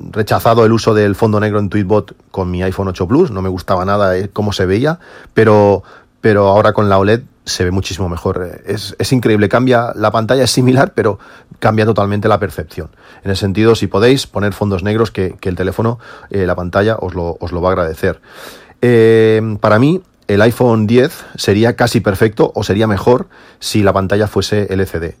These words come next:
Imaginaos. Sé que físicamente no se puede,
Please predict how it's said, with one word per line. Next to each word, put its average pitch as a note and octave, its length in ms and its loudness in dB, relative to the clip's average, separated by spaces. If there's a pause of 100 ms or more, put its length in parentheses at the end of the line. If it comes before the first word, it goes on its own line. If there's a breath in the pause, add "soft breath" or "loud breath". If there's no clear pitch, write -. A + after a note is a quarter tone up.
(380)
Imaginaos. F2+ 640 -8
Sé A2+ 180 0
que G#2 100 0
físicamente A#2 520 -2
no G#2+ 100 -2
se G2+ 100 -4
puede, A2 320 2